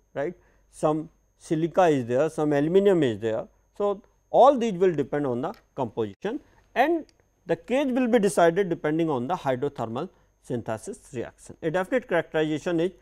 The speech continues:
required. So, this is what you get in the case of a building block. Right,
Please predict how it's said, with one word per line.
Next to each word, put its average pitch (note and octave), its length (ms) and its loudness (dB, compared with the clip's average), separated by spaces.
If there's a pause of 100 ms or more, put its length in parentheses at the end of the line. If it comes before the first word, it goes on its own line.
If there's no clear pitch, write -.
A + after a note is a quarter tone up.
(260)
required. C#3 560 0 (180)
So, - 80 -4
this G#3 240 -2
is B3+ 160 -4
what E3+ 300 2 (1120)
you D3 140 0
get C3 300 0 (560)
in F3+ 120 -4
the C#3 80 -2
case B2+ 280 -2
of A#2 140 0 (340)
a A#2+ 120 -8 (480)
building E3 400 6
block. G2+ 260 -2 (720)
Right, E3 200 -8